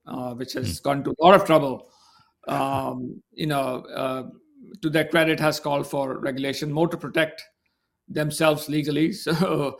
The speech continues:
Speaker 2: Mm-hmm.
Speaker 1: uh, they can point to, you know, "We are, we are following the regulation and, and bad things still happen, but it's not our fault."
Speaker 2: Right.
Speaker 1: Uh, um, but yeah, uh, there is some resistance to it, uh, not surprisingly, but, uh,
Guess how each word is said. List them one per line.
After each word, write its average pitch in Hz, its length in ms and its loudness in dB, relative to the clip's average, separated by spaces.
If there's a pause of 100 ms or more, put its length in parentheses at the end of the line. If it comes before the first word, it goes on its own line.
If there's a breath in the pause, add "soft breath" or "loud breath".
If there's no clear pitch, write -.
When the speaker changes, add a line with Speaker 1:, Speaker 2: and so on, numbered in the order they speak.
Speaker 2:
Mm-hmm. 98 300 -2
Speaker 1:
uh, 135 300 0 (120)
they 156 80 -8
can - 220 -16
point 180 180 6
to, 165 160 4
you 190 140 6
know, 196 140 4
"We 190 160 4
are, 185 280 4
we 214 140 0
are 254 80 2
following 220 380 0
the 208 80 2
regulation 185 840 2
and, 139 400 -6
and 135 440 -8
bad 190 220 8
things 190 180 2
still 214 140 -2
happen, 170 380 6
but 147 100 -4
it's 143 120 -10
not 160 140 0
our 143 120 2
fault." - 420 -8 (220)
Speaker 2:
Right. 78 240 -6 (480)
Speaker 1:
Uh, - 340 -18
um, 123 420 -16 (440)
but 175 440 4
yeah, 180 260 8
uh, 147 500 2
there 165 140 4
is 214 120 4
some 214 140 6
resistance 175 560 2
to 156 160 0
it, - 160 -2 (100)
uh, 139 300 -2 (160)
not 151 180 0
surprisingly, 156 560 0
but, 143 480 -2
uh, 131 280 -4